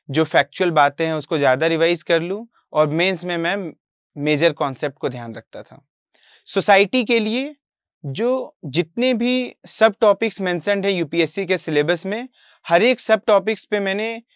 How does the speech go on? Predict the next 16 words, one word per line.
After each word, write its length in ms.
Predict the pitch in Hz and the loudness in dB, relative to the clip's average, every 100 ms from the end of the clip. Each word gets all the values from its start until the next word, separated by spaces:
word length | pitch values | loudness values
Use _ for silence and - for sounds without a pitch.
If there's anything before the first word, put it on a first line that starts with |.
| _ - | _ -10
वैल्यू 420 | 143 156 165 185 220 | 2 4 4 4 4
एडिशन 360 | 185 175 208 | 4 0 -2
मटेरियल, 420 | 190 160 165 208 | -2 -2 0 0
जो 180 | 175 160 | 2 0
भी 140 | 160 208 | 2 2
आपको 300 | 185 - 180 | 2 0 0
मार्केट 400 | 165 151 185 170 | 0 0 -4 -4
में 120 | 175 | -6
अच्छा 260 | 143 180 | -6 -2
लगता 320 | 180 156 - 202 | -2 -2 2 2
है, 60 | |
उससे 280 | 180 - 202 | 2 0 -2
मैंने 220 | 180 180 | 0 -2
नोट्स 340 | 156 156 160 175 | -2 -2 -4 -4
बनाए 280 | 175 175 | -2 -2
थे। 220 | 170 202 | -2 -4